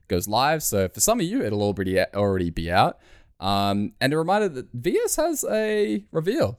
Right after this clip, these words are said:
that we're gonna be doing on the fifteenth. So just to tack this on at the end of the show, make sure you're, you know, keeping an eye out for the Vicious Syndicate website, uh, for the card reveals for Rogue, uh, on the fifteenth this Saturday.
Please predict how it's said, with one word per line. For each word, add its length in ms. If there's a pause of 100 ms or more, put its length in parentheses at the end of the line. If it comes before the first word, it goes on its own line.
that 320
we're 380
gonna 160
be 60
doing 200
on 60
the 40
fifteenth. 460
So 220
just 160
to 60
tack 200
this 160
on 100
at 60
the 80
end 100
of 40
the 60
show, 500
make 200
sure 160
you're, 400
you 100
know, 140
keeping 340
an 60
eye 220
out 160
for 140
the 120
Vicious 300
Syndicate 340
website, 600 (120)
uh, 440
for 180
the 60
card 300
reveals 480 (320)
for 140
Rogue, 480 (440)
uh, 280
on 140
the 60
fifteenth 420
this 140
Saturday. 580